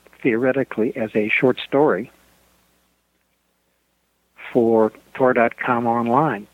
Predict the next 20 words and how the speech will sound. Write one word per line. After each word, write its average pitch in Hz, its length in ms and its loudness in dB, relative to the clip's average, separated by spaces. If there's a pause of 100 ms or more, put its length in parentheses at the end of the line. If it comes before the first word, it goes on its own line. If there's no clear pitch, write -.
<laughs> - 80 0 (3000)
And 117 140 0
I 110 80 2
never 123 240 4
would 113 140 2
have 95 120 -2
written 135 220 -2
it 90 140 -10 (2750)
if 127 100 0
it 110 80 0
hadn't 113 280 0
been 117 200 0
for - 140 -4
the 110 100 2
request 110 460 0
to 127 80 -2
write 113 160 2
a 107 40 -4
short - 300 -4
story. 165 340 -4